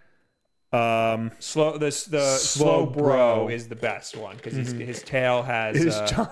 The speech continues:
Speaker 1: Arbuckle.
Speaker 2: <laughs> Yes. Biting his tail. Um, Mewtwo.
Speaker 1: Yeah.
Speaker 2: And Gyarados.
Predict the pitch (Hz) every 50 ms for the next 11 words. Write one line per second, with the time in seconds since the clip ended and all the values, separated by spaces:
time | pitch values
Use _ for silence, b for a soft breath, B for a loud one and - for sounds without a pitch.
0 | - - - - 170 - - - 123 143 - - 143 131 135 - - 160 - -
1 | 170 233 - - - - 160 - - - - - - - - - - - _ _
2 | B B B 349 B B - - 143 127 123 120 117 117 113 113 - - 127 110
3 | 107 107 113 - B B B B B B B B - - 127 123 127 127 127 127
4 | 127 127 127 147 - _ _ _ _ _ _ _ - 143 123 127 131 147 208 202
5 | - - 127 110 107 135 147 - _ _ _ _ _ _ - 120 113 110 104 98
6 | 98 98 - - _ _ - - - 120 117 117 113 110 110 110 - - _ _
7 | _ b b b b b - 139 131 117 120 147 139 151 180 190 170 156 147 135
8 | 135 127 113 104 101 - - - - - - -